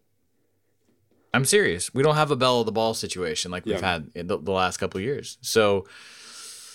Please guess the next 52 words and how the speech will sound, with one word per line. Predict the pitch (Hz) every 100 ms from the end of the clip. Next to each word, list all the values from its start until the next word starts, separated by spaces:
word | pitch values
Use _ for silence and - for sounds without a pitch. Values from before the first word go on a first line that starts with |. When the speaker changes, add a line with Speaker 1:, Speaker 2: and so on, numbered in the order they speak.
| - - _ _ _ - -
Speaker 2:
And | 196 180
the |
Speaker 1:
I | 175
mean, |
Speaker 2:
ones | 190 185
Speaker 1:
it |
Speaker 2:
that, | 165 151 131 131
that | 151 131
could | 185 196
be | 139 135
are, | 131
like, | 127 123
Scott | - 147 131
Satterfield, | 139 135 135 131 117 104
who | 113
don't | 123 120
play | - 131
sexy | - 120 -
ball, | 127 101 98
don't | 98 110 104
really, | 107 107 101 98 - - - _ _ -
uh, | 92 95 90 87 -
don't | 139 135
capture | 147 131
the | 139
Speaker 1:
U |
S | 135 120
C | 120
Speaker 2:
imagination. | 113 104 98
Speaker 1:
is | 95
not | 104 107 117 120 117
gonna | 113
try | 104 110
and | 101
hire. | 98 98 92 90
I'm, | 85 120
Speaker 2:
<laughs> | 110
Speaker 1:
look, | 113 92
Speaker 2:
It's |
gonna | - 151 107 170
Speaker 1:
all | 120
Speaker 2:
be | 123
amazing. |
Speaker 1:
respect | 117 110 110 123 135 131
in | 135
the | 117
world | 110 113
of | 107
Scott | - - 107
Satterfield | 113 107 107 110 104
and | 98
App, | 98 101 101